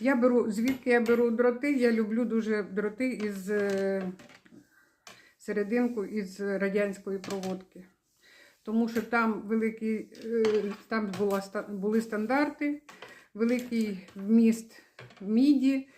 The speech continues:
і тому вони дуже пластичні. Ну, звичайно, я ще перед тим, як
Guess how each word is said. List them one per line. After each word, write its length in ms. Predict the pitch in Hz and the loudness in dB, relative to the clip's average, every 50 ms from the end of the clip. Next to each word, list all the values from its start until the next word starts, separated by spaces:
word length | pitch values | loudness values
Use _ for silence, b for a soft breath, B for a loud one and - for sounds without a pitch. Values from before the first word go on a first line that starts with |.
| B B B B B B - | B B B B B B -14
і 60 | 233 | -10
тому 300 | 226 - 247 247 247 247 | -2 0 4 4 4 4
вони 200 | 240 240 240 240 | 4 4 4 4
дуже 380 | 233 208 233 240 226 208 220 208 | 2 2 0 0 0 0 0 -2
пластичні. 920 | 190 - - 208 214 214 214 - _ 277 285 302 302 - - - 262 254 | -4 -6 -8 -8 -6 -6 -8 -8 _ 0 0 0 0 -2 -2 -2 0 2
Ну, 160 | 254 262 247 | 2 0 0
звичайно, 500 | 226 226 226 226 - 226 214 214 208 208 | 2 0 -2 -2 0 -2 -2 -2 -2 -2
я 160 | 208 202 202 | -2 -2 -2
ще 140 | 196 202 208 | -2 -4 -8
перед 280 | 190 - 208 202 196 - | -6 -6 -6 -6 -6 -8
тим, 200 | - 196 202 196 | -8 -6 -4 -2
як 360 | 185 185 185 190 - - - | -2 -2 -4 -6 -12 -20 -20